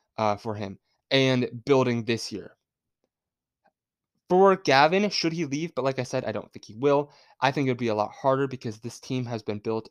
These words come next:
around him and his ideology of what he wants from the team.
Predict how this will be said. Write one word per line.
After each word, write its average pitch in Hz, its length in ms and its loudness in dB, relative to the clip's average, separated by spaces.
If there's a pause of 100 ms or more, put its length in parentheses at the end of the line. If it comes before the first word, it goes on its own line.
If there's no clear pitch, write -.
around 104 400 -4 (280)
him 147 340 -2
and 120 100 -4
his 117 240 -6 (240)
ideology 123 640 2
of 107 160 -8
what 110 320 -4
he 117 280 -12
wants 107 360 -6
from 175 140 -8
the 175 60 -8
team. 214 340 -6